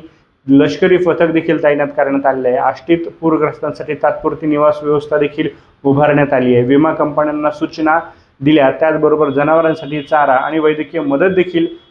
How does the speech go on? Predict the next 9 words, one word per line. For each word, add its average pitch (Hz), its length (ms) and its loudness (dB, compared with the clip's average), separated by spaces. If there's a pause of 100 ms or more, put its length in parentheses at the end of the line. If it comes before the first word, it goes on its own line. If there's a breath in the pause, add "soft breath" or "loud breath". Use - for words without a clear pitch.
(120)
देण्यात 151 280 2
येणार 139 240 2
आहे. 135 280 0
शेतकऱ्यांसाठी 170 840 -2
कर्जमाफी 170 680 0
आणि 160 280 -2
बियाणे 151 420 0
देखील 160 400 -2
वितरित 165 380 0